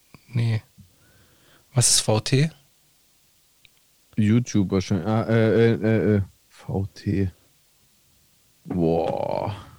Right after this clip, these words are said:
Speaker 2: Warte mal. Lass mich kurz kombinieren.
Speaker 1: Verschwörungstheorien.
Speaker 2: Ja.
Speaker 1: Genau. Äh, auch der Täter hatte, äh, hatte sich wohl tief mit Verschwörungstheorien zur Corona-Politik beschäftigt. Inwiefern das,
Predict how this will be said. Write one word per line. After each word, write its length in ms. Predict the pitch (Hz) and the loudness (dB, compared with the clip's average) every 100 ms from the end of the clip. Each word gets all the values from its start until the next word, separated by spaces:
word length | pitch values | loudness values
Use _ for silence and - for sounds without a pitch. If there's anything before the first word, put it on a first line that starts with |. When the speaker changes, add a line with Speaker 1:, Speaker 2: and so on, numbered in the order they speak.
| _ - | _ -10
Speaker 2:
Warte 320 | 131 95 - | -6 -6 -2
mal. 240 | 95 127 - - - | 0 0 -2 -8 -2
Lass 120 | 107 | 0
mich 140 | 110 | 2
kurz 220 | - 110 - | 0 -4 0
kombinieren. 560 | 113 101 104 123 143 - _ _ _ _ _ _ _ - - - | 2 4 4 4 2 -2 _ _ _ _ _ _ _ -14 -12 2
Speaker 1:
Verschwörungstheorien. 1300 | 170 156 185 185 180 151 - 131 117 113 104 101 101 - - - - _ 110 | 6 6 8 8 8 6 6 6 6 4 0 -2 -8 -16 -20 -20 -20 _ 4
Speaker 2:
Ja. 260 | 107 98 - - - - - - _ | 4 4 -2 -16 -18 -18 -20 -20 _
Speaker 1:
Genau. 340 | - 170 117 98 - - - - - - | 4 6 6 2 -10 -20 -20 -20 -4 6
Äh, 200 | 139 135 | 6 6
auch 200 | 156 147 | 4 6
der 160 | 165 | 4
Täter 300 | - 240 165 | 4 4 4
hatte, 240 | 123 123 127 123 | 4 2 0 4
äh, 280 | 139 135 | 6 6
hatte 240 | - 139 143 | 4 4 4
sich 200 | 139 - | 4 6
wohl 120 | 139 | 4
tief 220 | 139 175 | 4 2
mit 140 | 139 131 | 2 4
Verschwörungstheorien 1000 | 131 - 156 143 - 139 135 123 143 139 | 2 4 4 4 2 4 4 6 6 6
zur 180 | 135 123 | 4 2
Corona-Politik 1000 | 139 123 156 147 - 127 117 - 117 - | 0 4 8 6 6 2 2 0 -2 0
beschäftigt. 640 | 117 - 107 - 104 - - - | 2 2 0 -2 -6 -8 -12 2
Inwiefern 640 | 135 135 202 208 190 180 170 | 6 10 8 8 6 6 6
das, 280 | 135 - | 4 0